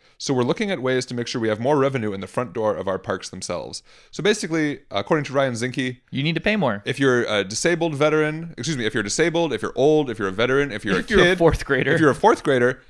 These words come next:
Speaker 1: uh, shame on you for freeloading at our national, at our national parks. It's
Speaker 2: Can
Speaker 1: not
Speaker 2: you imagine the response if Obama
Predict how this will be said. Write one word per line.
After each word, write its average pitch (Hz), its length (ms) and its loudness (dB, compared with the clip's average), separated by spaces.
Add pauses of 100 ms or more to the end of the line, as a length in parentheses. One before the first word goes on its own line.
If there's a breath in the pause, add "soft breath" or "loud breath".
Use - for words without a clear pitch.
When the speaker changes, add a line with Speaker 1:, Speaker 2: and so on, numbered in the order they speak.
(320 soft breath)
Speaker 1:
uh, 131 200 6
shame 233 280 2
on 214 140 0
you 202 160 -2
for 120 120 0
freeloading 131 600 2
at 110 100 4
our 113 80 6
national, 135 460 0
at 113 140 4
our 110 80 4
national 123 340 -4
parks. - 340 -6
It's 113 120 -4
Speaker 2:
Can - 80 2
Speaker 1:
not 160 60 2
Speaker 2:
you 392 180 2
imagine 123 680 -4
the 120 100 -6
response 107 800 -8
if 120 180 -4
Obama 104 640 -6